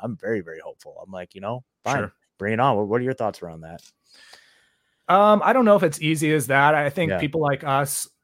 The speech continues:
Speaker 2: who might be more apt to being collapsitarians probably understand that through the, the rubble, there will be, like, a phoenix
Speaker 1: Yeah.
Speaker 2: emerging, which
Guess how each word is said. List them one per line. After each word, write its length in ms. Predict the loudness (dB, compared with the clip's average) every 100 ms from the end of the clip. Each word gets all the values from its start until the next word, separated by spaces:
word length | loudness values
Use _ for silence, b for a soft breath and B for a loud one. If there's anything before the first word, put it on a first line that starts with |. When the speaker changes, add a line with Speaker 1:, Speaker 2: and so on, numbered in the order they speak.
| _
Speaker 2:
who 120 | -8
might 360 | -4 -2 -4 -4
be 420 | -4 -4 -6 -10 -12
more 260 | -10 -8 -4
apt 260 | -4 -4
to 60 | -6
being 300 | -6 -4 -6
collapsitarians 1080 | -6 -6 -6 -8 -10 -6 -4 -4 -4 -6 -8
probably 560 | -8 -4 -4 -4 -8
understand 800 | -6 -8 -8 -8 -4 -4 -4 -6
that 280 | -4 -4 -6 -14
through 260 | -12 -6 -4
the, 300 | -4 -6 -8 -14 -14
the 80 |
rubble, 520 | -8 -6 -4 -4 -4 -4
there 180 | -8
will 240 | -6 -6 -6
be, 260 | -6 -6
like, 300 | -6 -8 -8
a 200 | -10 -12
phoenix 480 | -12 -8 -4 -4 -6
Speaker 1:
Yeah. 60 | -8
Speaker 2:
emerging, 640 | -6 -4 -2 -4 -6 -8
which 360 | -8 -10 -12